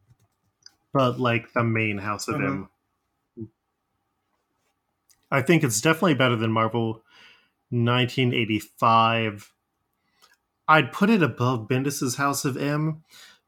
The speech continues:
Speaker 1: but I wouldn't put it above a world where Mark Millar never wrote comics, because he wrote the,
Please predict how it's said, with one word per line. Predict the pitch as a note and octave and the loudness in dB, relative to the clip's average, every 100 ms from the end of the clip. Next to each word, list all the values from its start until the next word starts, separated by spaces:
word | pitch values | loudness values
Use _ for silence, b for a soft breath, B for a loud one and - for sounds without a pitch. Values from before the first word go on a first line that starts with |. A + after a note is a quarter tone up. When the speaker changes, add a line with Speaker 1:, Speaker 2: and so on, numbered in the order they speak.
| _ | _
Speaker 1:
but | C3 B2+ B2 | 0 2 4
I | B2 | 2
wouldn't | A#2 G#2+ A#2 A#2+ C3+ C3+ C3 B2 | 0 -2 0 4 4 4 0 -2
put | B2 | -2
it | B2+ A#2+ | 0 0
above | G#2 A#2 A2 | 2 2 2
a | A2+ | -2
world | G#2+ A2+ A2+ G#2 | 0 0 0 -2
where | G#2 | -4
Mark | G#2+ A2+ A2+ | 0 -2 -2
Millar | A#2+ A2 A2+ G#2+ | -4 -2 -2 -2
never | G2+ F#2+ G2+ A2 | -4 -4 -2 -2
wrote | G#2+ A2+ A2 - | 0 -2 -4 -8
comics, | B2 A#2+ A#2+ A#2 | -4 -4 -6 -8
because | - A#2 A#2 G#2 - _ | -12 -6 -6 -6 -12 _
he | - - D3 C#3 C3 B2 A#2 _ _ _ _ _ | -12 -2 2 4 2 0 -6 _ _ _ _ _
wrote | A#2 A2+ A#2+ B2 B2+ A#2+ | -8 0 2 2 0 -2
the, | A2+ A2+ A2 G#2+ | 0 0 0 -2